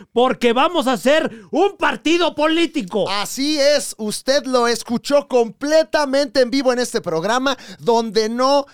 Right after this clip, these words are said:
Speaker 2: hacemos ninguna broma.
Speaker 1: No.
Speaker 2: Hablamos
Speaker 1: Cien por ciento real, no fake.
Speaker 2: Cien por ciento real, no fake. La Liga de los Supercuates se convierte en partido. Ya tenemos nosotros aquí al director del partido que no ha venido.
Speaker 1: No,
Speaker 2: Es el
Speaker 1: no,
Speaker 2: señor
Speaker 1: no.
Speaker 2: Don Rata, quien está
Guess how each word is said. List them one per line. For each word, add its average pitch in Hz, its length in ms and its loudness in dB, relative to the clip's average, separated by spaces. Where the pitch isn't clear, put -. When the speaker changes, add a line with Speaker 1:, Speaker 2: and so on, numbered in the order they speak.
Speaker 2:
hacemos 247 580 0
ninguna 208 380 -2
broma. 254 440 0
Speaker 1:
No. 240 260 -2
Speaker 2:
Hablamos 240 640 -2
Speaker 1:
Cien 320 140 -6
por 285 120 -4
ciento 302 200 -2
real, 285 220 0
no 269 100 2
fake. 247 220 0
Speaker 2:
Cien 285 180 0
por 254 140 0
ciento 208 240 -6
real, 170 180 -4
no 160 80 -6
fake. 311 300 -4
La 190 100 0
Liga 196 160 0
de 175 80 2
los 156 80 -6
Supercuates 170 500 -6
se 262 280 -2
convierte 190 560 -4
en 135 100 -8
partido. 254 560 -4
Ya 196 160 -2
tenemos 180 520 -6
nosotros 160 640 -8
aquí 170 360 -10
al 139 220 -2
director 185 440 -2
del 165 100 0
partido 214 380 -2
que 170 100 -8
no 196 320 0
ha 185 100 -2
venido. 226 480 -2
Speaker 1:
No, 127 140 -6
Speaker 2:
Es - 80 -2
el - 80 -2
Speaker 1:
no, - 60 -6
Speaker 2:
señor 160 200 -4
Speaker 1:
no. 151 40 -2
Speaker 2:
Don 143 160 -4
Rata, 208 300 -2
quien 135 140 -10
está 165 300 -6